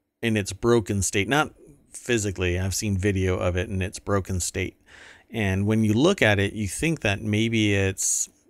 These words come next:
it was solid or something like that, but it's actually pretty wafer thin,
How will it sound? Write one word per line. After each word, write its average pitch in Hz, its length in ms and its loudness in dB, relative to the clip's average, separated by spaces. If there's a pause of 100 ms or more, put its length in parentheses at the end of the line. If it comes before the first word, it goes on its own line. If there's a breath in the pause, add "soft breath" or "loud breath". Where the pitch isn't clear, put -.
(160)
it 120 100 2
was 107 400 2
solid 98 760 2
or 95 240 -2
something 101 320 -2
like 92 220 -4
that, 104 320 0
but 95 160 -2
it's 98 240 -2
actually 180 420 -2
pretty 139 260 0
wafer 110 400 2
thin, 101 540 -2